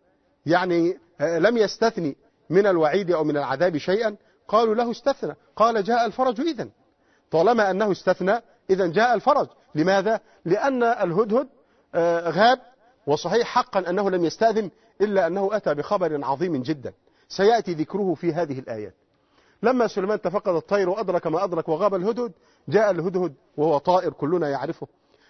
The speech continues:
جاء بشجاعة قوية وواجه هذا الملك الذي هو فرد من أفراد هذه المملكة تحت ملك سليمان،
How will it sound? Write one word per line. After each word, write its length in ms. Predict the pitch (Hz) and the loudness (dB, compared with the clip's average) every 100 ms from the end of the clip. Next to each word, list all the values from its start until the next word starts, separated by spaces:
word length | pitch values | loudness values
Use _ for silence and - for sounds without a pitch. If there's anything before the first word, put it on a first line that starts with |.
| _ | _
جاء 220 | 160 226 220 | 0 0 0
بشجاعة 580 | 175 170 151 208 156 - 85 _ _ _ _ _ _ _ _ _ _ | -4 -2 0 0 0 -6 -16 _ _ _ _ _ _ _ _ _ _
قوية 480 | - 160 196 160 104 _ _ _ _ _ _ - | -6 0 0 0 -6 _ _ _ _ _ _ -4
وواجه 540 | 139 175 226 190 185 170 185 | 2 4 4 2 0 0 0
هذا 120 | 156 | 0
الملك 280 | 151 117 - _ _ _ _ _ _ _ _ _ _ _ _ - | -2 -4 -8 _ _ _ _ _ _ _ _ _ _ _ _ -2
الذي 480 | 156 214 220 226 - - | 0 2 0 -4 -8 -10
هو 220 | 151 233 214 | 0 2 2
فرد 500 | 247 254 202 143 110 _ _ _ - | 0 0 0 -2 -4 _ _ _ -6
من 140 | 143 - | -6 -4
أفراد 480 | 147 185 214 175 185 | -6 0 0 2 0
هذه 220 | 170 151 | 0 -2
المملكة 460 | 139 127 131 - - _ _ _ - | -4 -2 -4 -6 -20 _ _ _ -8
تحت 220 | 180 - | -6 -2
ملك 280 | 185 202 143 | -2 -2 -6
سليمان، 460 | - 127 110 87 | -6 -4 -4 -8